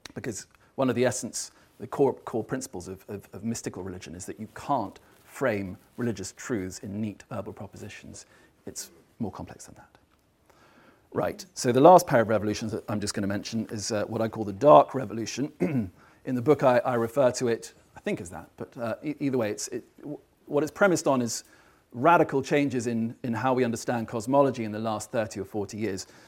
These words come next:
Do, do be aware that the Big Bang is, is a relatively recent idea and still evolving as an idea. And since then, we've discovered dark energy and dark matter,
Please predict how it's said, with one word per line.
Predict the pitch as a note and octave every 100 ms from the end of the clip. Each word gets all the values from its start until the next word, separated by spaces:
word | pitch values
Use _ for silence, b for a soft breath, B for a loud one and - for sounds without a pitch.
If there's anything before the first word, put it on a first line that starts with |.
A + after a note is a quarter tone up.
| B
Do, | - F3 - D#3
do | E3
be | D3
aware | D3+ B2+
that | A#2
the |
Big | A#2+ D#3
Bang | B2 F3+ A2+ F#2+ F2+
is, | G#2+
is | - B2
a |
relatively | A#2 C3+ C3+ G#2+ G2+
recent | A#2 A#2 F2+
idea | F2 - - - _ _
and | A2 G2+
still | - C#3
evolving | A2+ G#2+ G2 F2 A2 _ _ _ _ _ _ _ _ _ A#2
as | A#2
an |
idea. | A2 G#2+ A2 F#2+
And | G2+
since | - D3+ -
then, | D3+ C3+
we've | A2+ A2 B B -
discovered | C3+ - C#3+ B2 A#2+
dark | D3+ B2+ D3+
energy | C#3+ A#2 A#2
and | A2
dark | A2+ A#2 -
matter, | D#3 E3 - F#2+